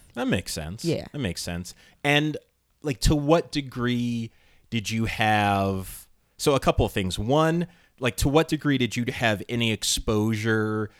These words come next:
Speaker 1: to, say, Queens or Midtown Manhattan? I mean, like, th-, the, were those things that ever happened?
Speaker 2: Definitely not Queens.
Speaker 1: Mm-hmm.
Speaker 2: Um, Midtown, yeah, I mean, to, like, get to Brooklyn or to
Speaker 1: Sure.
Speaker 2: get to
Speaker 1: Gotcha.
Speaker 2: Jersey.
Speaker 1: Yeah.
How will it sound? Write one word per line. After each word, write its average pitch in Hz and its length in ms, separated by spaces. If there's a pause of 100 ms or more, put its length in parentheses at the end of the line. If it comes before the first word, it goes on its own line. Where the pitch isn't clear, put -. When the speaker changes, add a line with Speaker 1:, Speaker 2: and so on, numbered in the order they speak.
(180)
Speaker 1:
to, 107 380
say, 101 440
Queens 110 960
or 110 640 (260)
Midtown 113 520
Manhattan? 82 560
I 98 60
mean, 104 160
like, 95 220
th-, - 160
the, 113 300
were 117 160 (380)
those 113 240
things 107 200
that 98 100
ever 95 200
happened? 123 540 (300)
Speaker 2:
Definitely 320 320
not 269 180
Queens. 247 640
Speaker 1:
Mm-hmm. 190 180
Speaker 2:
Um, 196 460
Midtown, 269 760 (480)
yeah, 226 340
I - 60
mean, 233 160
to, 220 140
like, 196 280
get 220 160
to 196 60
Brooklyn 220 580
or 180 160
to 180 80
Speaker 1:
Sure. 170 40
Speaker 2:
get 180 300
to 190 240
Speaker 1:
Gotcha. 151 120
Speaker 2:
Jersey. 185 540
Speaker 1:
Yeah. 85 220